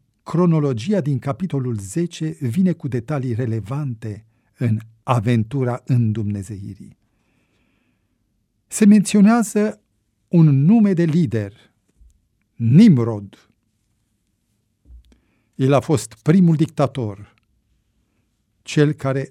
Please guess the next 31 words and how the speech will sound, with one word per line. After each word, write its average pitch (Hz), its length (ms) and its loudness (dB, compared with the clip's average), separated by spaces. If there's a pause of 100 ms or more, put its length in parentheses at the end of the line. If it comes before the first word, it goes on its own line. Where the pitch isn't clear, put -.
a 131 140 -2
început 135 480 -4
să - 180 -6
fie 127 260 -2 (200)
puternic 110 1040 -6 (440)
pe 120 100 -2
pământ, 113 640 -6 (220)
evident, 120 680 -2 (680)
puternic 143 580 2
din 117 180 0
punct 131 220 -2
de 117 100 0
vedere 127 320 0
politic. - 880 -6 (960)
El 165 180 4
a 196 60 4
fost - 280 0
constructorul 190 760 0
Babelului, 107 880 -4
vezi 113 220 -6
Geneza 123 360 -4
zece 127 280 -10
cu 127 140 -14
zece. 113 520 -14 (640)
El 175 300 2
s-a 151 200 -2
ridicat 127 500 -2
mai 131 180 0
presus 117 540 -6
de 135 140 -4
oameni, 110 580 -8